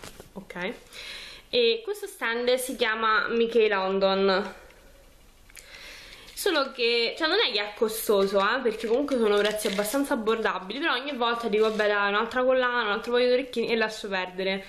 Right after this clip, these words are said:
Ora, con la scusa del buono, c'era andata un attimino a vedere, perché comunque di Essence non c'era, mm, nient'altro che mi interessava chissà che, idem delle altre marche. E ho preso una collana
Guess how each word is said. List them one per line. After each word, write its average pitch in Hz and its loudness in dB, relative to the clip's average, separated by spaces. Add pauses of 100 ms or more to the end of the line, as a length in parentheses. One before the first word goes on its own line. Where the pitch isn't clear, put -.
(400)
Ora, 233 4
con 330 2
la 302 -2
scusa 220 0
del 269 2
buono, 208 2
c'era 220 0
andata 196 2
un 202 0
attimino 202 -2
a - -2
vedere, 202 2
perché 233 -4
comunque 269 2
di 214 0
Essence 214 -4
non 202 2
c'era, 196 2
mm, 196 2
nient'altro 208 0
che 190 0
mi 190 0
interessava 190 -2
chissà 208 -2
che, 240 2
idem 202 2
delle 190 2
altre 190 -2
marche. 202 -4 (540)
E - -4
ho 320 0
preso 254 -2
una 254 0
collana 202 2